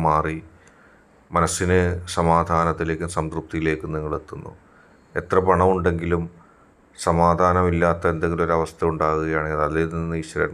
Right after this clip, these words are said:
മോചനം നൽകുന്നു. എല്ലാ കാര്യങ്ങളും നേടിയാൽ എന്തെങ്കിലും ഒന്ന് നേടിയില്ല എന്നോർത്ത് അകാരണമായി മനസ്സ് വേദനിക്കുന്ന അവസ്ഥ, ആത്മസംതൃപ്തി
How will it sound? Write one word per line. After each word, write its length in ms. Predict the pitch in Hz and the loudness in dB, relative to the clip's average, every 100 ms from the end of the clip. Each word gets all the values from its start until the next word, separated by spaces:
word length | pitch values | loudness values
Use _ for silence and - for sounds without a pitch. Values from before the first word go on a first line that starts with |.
| 78 | -4
മോചനം 300 | 76 78 78 | -6 -4 -6
നൽകുന്നു. 360 | 76 76 82 82 87 _ _ _ _ _ _ _ _ _ _ _ | -6 -8 -12 -14 -20 _ _ _ _ _ _ _ _ _ _ _
എല്ലാ 280 | 82 82 90 95 90 90 - _ _ _ _ _ _ _ _ _ _ _ _ _ - | -2 2 4 4 2 -2 -14 _ _ _ _ _ _ _ _ _ _ _ _ _ 0
കാര്യങ്ങളും 480 | 92 90 87 92 90 | 2 4 4 4 4
നേടിയാൽ 400 | 87 85 85 82 82 | 2 4 2 2 0
എന്തെങ്കിലും 420 | 78 90 90 92 | 0 -2 2 2
ഒന്ന് 120 | 92 87 | 0 0
നേടിയില്ല 480 | 85 82 87 85 82 85 85 | -2 0 0 0 2 2 2
എന്നോർത്ത് 400 | 82 85 80 87 | 0 -4 -2 -2
അകാരണമായി 640 | 80 80 82 85 85 82 82 80 | 0 0 0 0 0 0 0 -2
മനസ്സ് 240 | 80 - 85 | -6 -6 -4
വേദനിക്കുന്ന 500 | 80 82 80 82 80 78 | -2 -2 -6 -6 -4 -2
അവസ്ഥ, 240 | 78 - 71 - _ _ _ _ _ _ - | -4 -10 -12 -12 _ _ _ _ _ _ -2
ആത്മസംതൃപ്തി 1600 | 73 73 90 90 85 78 - - _ _ - - 82 80 82 90 | -2 -2 0 2 2 -2 -10 -20 _ _ -18 -6 -4 -2 -6 -4